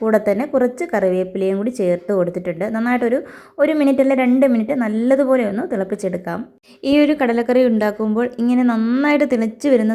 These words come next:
സമയത്ത് നല്ലൊരു മണം കേട്ടോ. നമ്മൾ സാധാരണ ഇറച്ചിക്കറിയൊക്കെ ഉണ്ടാക്കുമ്പോൾ ഉണ്ടാകുന്ന ആ ഒരു മണം തന്നെയാണ് ഇത് നന്നായിട്ട് തിളച്ച് വരുമ്പോൾ. പിന്നെ ഈ ഒരു സമയത്ത് കുറച്ച് ഉപ്പുപൊടി ചേർത്ത് കൊടുത്തു കേട്ടോ. ഉപ്പ് നോക്കിയപ്പോൾ അല്പം കുറവുണ്ടായിരുന്നു, അതുകൊണ്ട് കുറച്ച് ഉപ്പ് മാത്രം ചേർത്ത് കൊടുത്തിട്ടുണ്ട്. ഇപ്പോൾ ഇത്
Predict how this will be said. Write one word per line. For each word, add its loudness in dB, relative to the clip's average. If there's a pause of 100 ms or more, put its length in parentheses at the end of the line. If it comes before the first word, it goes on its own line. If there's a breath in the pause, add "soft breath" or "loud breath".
സമയത്ത് -6
നല്ലൊരു -2
മണം -2
കേട്ടോ. -4 (380 loud breath)
നമ്മൾ 0 (100)
സാധാരണ 2
ഇറച്ചിക്കറിയൊക്കെ -2
ഉണ്ടാക്കുമ്പോൾ -4
ഉണ്ടാകുന്ന -2
ആ -4
ഒരു -4
മണം -2
തന്നെയാണ് 0
ഇത് -2
നന്നായിട്ട് -4
തിളച്ച് -4
വരുമ്പോൾ. -2 (480 loud breath)
പിന്നെ 0
ഈ 2
ഒരു 2
സമയത്ത് -2
കുറച്ച് -2
ഉപ്പുപൊടി 0
ചേർത്ത് 0
കൊടുത്തു -2
കേട്ടോ. -4 (340 loud breath)
ഉപ്പ് 0
നോക്കിയപ്പോൾ 0 (120)
അല്പം -4
കുറവുണ്ടായിരുന്നു, 0
അതുകൊണ്ട് -2
കുറച്ച് 0
ഉപ്പ് -8
മാത്രം 0
ചേർത്ത് -4
കൊടുത്തിട്ടുണ്ട്. -4 (420 loud breath)
ഇപ്പോൾ 4
ഇത് 6